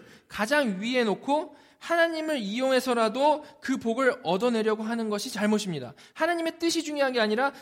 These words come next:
나는 이게 원하는데 그걸 하나님을 이용해서까지 내가 그걸 무조건 얻겠다라는 게 기복주의죠. 그래서 기복주의는 결국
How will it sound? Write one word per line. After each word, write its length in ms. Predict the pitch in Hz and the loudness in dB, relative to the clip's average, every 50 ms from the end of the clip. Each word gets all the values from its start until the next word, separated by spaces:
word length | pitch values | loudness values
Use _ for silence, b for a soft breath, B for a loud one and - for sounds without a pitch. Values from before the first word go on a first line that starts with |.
| B | B
나는 280 | 160 180 214 277 311 285 | 0 2 2 2 2 0
이게 220 | 247 240 226 294 | -2 0 2 4
원하는데 640 | 262 226 214 214 220 214 214 220 247 254 226 165 143 | 6 6 6 6 4 4 2 2 2 2 2 0 -2
그걸 200 | - 220 247 262 | -4 0 0 0
하나님을 420 | 254 - 349 349 349 349 339 330 | 0 0 -2 -4 -4 -4 -4 -6
이용해서까지 1000 | 247 190 196 226 247 254 247 240 254 233 220 226 - 214 214 226 285 320 330 311 B B B B B | -6 -6 -4 -2 0 0 0 0 0 -2 -2 -2 -2 -4 -4 -2 -4 -4 -4 -6 B B B B B
내가 200 | 165 190 214 220 | -2 -2 0 0
그걸 200 | 220 233 226 208 | 2 2 2 2
무조건 400 | 175 196 202 285 285 - 262 196 | 2 0 -4 -2 0 0 0 0
얻겠다라는 500 | 160 160 - 226 220 - 208 196 196 202 | 0 -2 -4 -6 -2 -2 -2 0 0 -2
게 60 | 202 | -4
기복주의죠. 560 | 196 - 170 165 165 - - 151 139 139 135 - - - _ _ _ _ _ _ _ _ _ _ _ _ _ _ | -6 -6 -8 -8 -8 -8 -6 -6 -6 -6 -8 -14 -16 -16 _ _ _ _ _ _ _ _ _ _ _ _ _ _
그래서 240 | - 285 311 381 | -6 -4 -4 -4
기복주의는 540 | - - 226 262 269 - - 269 262 269 254 | -4 -6 -6 -8 -8 -8 -8 -8 -8 -8 -8
결국 560 | - - 180 185 202 220 240 302 320 311 B | -8 -4 0 2 2 2 2 -2 -4 -4 B